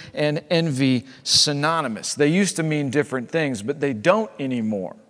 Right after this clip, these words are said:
unfortunately. They should still mean different things. Jealousy used to mean the desire to keep that which belongs to you,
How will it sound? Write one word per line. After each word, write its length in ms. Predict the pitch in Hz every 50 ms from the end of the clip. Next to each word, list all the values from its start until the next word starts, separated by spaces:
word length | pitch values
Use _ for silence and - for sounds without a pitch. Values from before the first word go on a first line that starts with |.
| _
unfortunately. 880 | - 139 135 113 - - 131 120 113 - - - 113 98 - - 92 87
They 200 | 85 - 147 131
should 300 | - - 202 208 170 -
still 300 | - - 180 185 175 165
mean 320 | 160 165 190 196 185 151
different 360 | 135 143 120 - 127 85 -
things. 260 | - 110 104 95 92
Jealousy 580 | 95 - - 170 185 208 226 202 - - 160 151
used 480 | 151 143 135 165 208 240 247 - - -
to 40 | 180
mean 480 | 165 151 139 135 127 120 123 123 127 - - - - - - - - - - - - -
the 100 | 139 147
desire 540 | 107 127 123 104 131 175 180 175 160 151 113
to 80 | 131
keep 400 | 117 - - - 214 220 214 -
that 400 | - 123 170 175 180 175 - -
which 280 | 165 160 - - - -
belongs 680 | 151 156 147 147 151 170 190 208 220 214 185 147 - -
to 140 | - - 131
you, 480 | 120 110 110 107 107 135 175 196 190